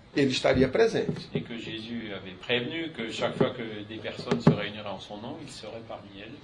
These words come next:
Speaker 1: E não houve da parte daquelas pessoas a gratidão a Jesus.
Speaker 2: Et donc, euh, il n'y a pas eu de la part de ces personnes, euh, le, ces remerciements envers Jésus.
Speaker 1: Que era justamente um trabalho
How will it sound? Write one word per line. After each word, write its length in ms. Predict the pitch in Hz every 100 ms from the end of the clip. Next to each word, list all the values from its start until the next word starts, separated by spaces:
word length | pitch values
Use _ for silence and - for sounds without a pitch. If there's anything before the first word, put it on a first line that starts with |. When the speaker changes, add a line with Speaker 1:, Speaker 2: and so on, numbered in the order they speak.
| - - -
Speaker 1:
E 100 | 180
não 260 | 214 254 233
houve 460 | 156 175 170 185
da 200 | 156 180
parte 460 | 180 135 135 135 139
daquelas 440 | 123 123 139 131
pessoas 500 | - 123 - 156 175
a 80 | 185
gratidão 520 | 175 175 - 170 165
a 60 | 185
Jesus. 640 | 208 240 170 175 - - - - - 104
Speaker 2:
Et 40 |
donc, 200 | 104 120 117 110
euh, 180 | 107 101
il 60 |
n'y 80 | 104
a 40 |
pas 280 | 104 113 107
eu 140 | 120 120
de 100 | 110
la 120 | 104
part 220 | 117 110
de 60 | 107
ces 160 | 117
personnes, 480 | - 104 - 135 135
euh, 260 | 117 104 101 98 98 98
le, 60 |
ces 180 | - -
remerciements 680 | 110 110 117 - 127 131 123
envers 200 | 104 95 98
Jésus. 280 | 101 123 139 - - - -
Speaker 1:
Que 140 | 180
era 220 | 156 165
justamente 760 | 135 - 185 185 139 165 170 196
um 100 | 202
trabalho 1000 | 196 175 135 117 143 180 170 113 98